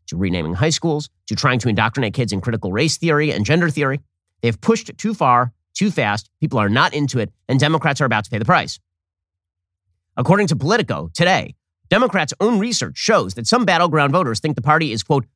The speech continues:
"preachy, judgmental, and focused on culture wars," according to documents obtained by Politico. The party's House campaign arm had a stark warning for Democrats.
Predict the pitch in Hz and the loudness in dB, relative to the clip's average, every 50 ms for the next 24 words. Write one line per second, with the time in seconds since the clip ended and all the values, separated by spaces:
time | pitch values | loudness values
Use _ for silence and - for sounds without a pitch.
0 | _ - - 277 285 - - 98 71 - - - 107 180 185 180 120 - 208 233 | _ -2 0 0 0 0 -4 -6 -6 -8 -8 0 2 2 2 4 4 2 2 2
1 | - 120 104 - - 135 120 - 190 180 - 185 - 208 190 180 - 208 247 240 | 0 -4 -6 -4 -2 -4 0 0 0 0 0 -2 0 0 0 2 2 2 0 2
2 | - 160 120 101 85 78 90 98 131 110 139 156 156 147 135 131 139 135 156 151 | 0 0 0 0 -2 -4 -4 -4 -4 0 0 0 0 0 0 2 2 2 2 2
3 | 156 143 123 - 127 110 127 107 110 113 110 120 143 185 202 151 - 76 - - | -2 -4 -2 -4 -2 -2 -2 0 0 0 0 0 0 0 0 0 -2 -4 -6 -8
4 | _ _ _ _ _ _ _ _ _ _ _ - 156 147 202 208 208 160 - 151 | _ _ _ _ _ _ _ _ _ _ _ -2 2 4 4 4 2 -2 0 2
5 | 156 180 190 - - 175 160 156 143 - 160 165 147 - - 190 151 92 76 71 | 2 4 2 0 -2 0 0 0 2 2 2 0 2 4 4 4 4 4 0 -6
6 | 92 _ _ - - 156 156 - - - 185 185 214 170 160 170 190 202 202 170 | -10 _ _ -6 -2 0 0 0 0 2 4 4 4 2 0 0 0 0 0 0
7 | - 175 170 202 185 - 120 82 58 - _ _ | 0 0 0 0 0 -2 -4 -6 -8 -10 _ _